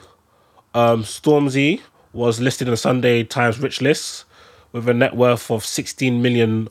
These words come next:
pounds, which is a lot, a lot of money. He's top charts.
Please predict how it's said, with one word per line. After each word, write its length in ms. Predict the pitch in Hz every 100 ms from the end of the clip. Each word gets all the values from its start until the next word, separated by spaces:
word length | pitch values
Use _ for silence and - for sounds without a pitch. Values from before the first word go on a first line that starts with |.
| _
pounds, 360 | - 117 139 -
which 120 | 104
is 140 | 107 104
a 80 |
lot, 480 | 98 110 127 131 80
a 20 |
lot 140 | 110 95
of 80 | 107
money. 240 | 113 - _ _ - - - _ _ _ _ _ _ _ _ _ _ _ _ _ _ _ _ _ -
He's 320 | 135 127 120
top 260 | - 143 -
charts. 720 | - 143 147 - - -